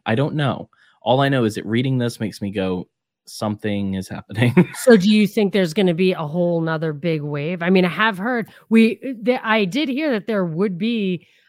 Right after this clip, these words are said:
Speaker 2: another, like, really, really bad one.
Speaker 1: Yeah,
Speaker 2: A
Speaker 1: I,
Speaker 2: couple of
Speaker 1: uh,
Speaker 2: people told me that a really, really bad one would come. A couple of people who, like, are, have their finger on the pulse of this kind of stuff.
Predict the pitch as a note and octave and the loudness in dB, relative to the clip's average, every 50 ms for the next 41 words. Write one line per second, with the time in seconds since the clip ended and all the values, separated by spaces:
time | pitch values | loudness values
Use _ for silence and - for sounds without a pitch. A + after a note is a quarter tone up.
0 | _ - A3 G3+ F#3+ F#3 F3+ F#3 G3 G3 F3+ F3 F#3 F3+ F3 E3+ E3 D#3 - - | _ -2 2 4 4 6 4 4 2 0 0 -2 -2 -2 -2 -2 -4 -6 -6 -8
1 | F#3+ E3+ D#3 D3 D#3+ D#3+ E3+ F#3+ G3 F3+ F3+ E3+ F3 F#3 F3 E3 D#3+ D3+ B2+ - | -6 -6 -6 -6 -4 -2 2 2 2 2 2 0 -2 -2 -2 -2 -4 -4 -6 -6
2 | - E3 E3 E3+ F3 F3 E3+ C#3 C#3 C3 C3 C3+ C#3 _ _ - A2 A2 - - | -4 -2 0 2 2 2 0 -2 -6 -12 -14 -16 -18 _ _ -10 -8 -6 -4 0
3 | G3+ A#3 B3 G#3+ B3 F#3+ G3+ A3+ G3+ F3 E3+ D#3 - F#3+ F3 E3 E3 D3 C#3+ C3+ | 2 2 2 4 2 2 2 0 0 -2 -4 -4 -4 -2 -2 -2 -2 -2 -4 -6
4 | B2+ A#2+ C#3 C#3+ D#3 F3+ G3 F#3 F#3 F#3 F3 F3+ F3 F3 E3+ D3 C3 - E3 D#3+ | -6 -6 -6 -4 0 2 2 2 2 2 0 0 -2 -2 -4 -6 -4 -4 -2 0
5 | D#3 D#3 D#3 D#3 D3 D3 C#3+ C#3+ C#3 C3+ - - - D#3+ C#3 C3+ - - A3+ G3+ | 0 0 -2 -2 -4 -6 -8 -8 -12 -14 -14 -14 -12 -12 -12 -10 -4 -2 0 0
6 | G#3 F#3 - A3 G#3 E3 F#3 E3+ D#3+ E3 D#3 D3+ C#3+ - D3 D3 C#3+ C#3+ D3 - | 0 0 0 -2 -2 -2 -4 -4 -2 -2 -2 -2 -4 -2 -2 0 0 -2 -4 -6
7 | - F#3+ E3 D3 D#3 C#3+ - E3+ E3 D#3 D#3 D3 C#3+ C#3 B2 - - F3 D#3+ D3 | -4 -4 -2 -2 -4 -4 -4 -6 -8 -6 -6 -8 -8 -10 -12 -12 -10 -8 -8 -8
8 | - - D#3 C#3 C#3+ C#3 - - - - - - - | -8 -12 -14 -14 -16 -16 -18 -18 -18 -18 -16 -12 -10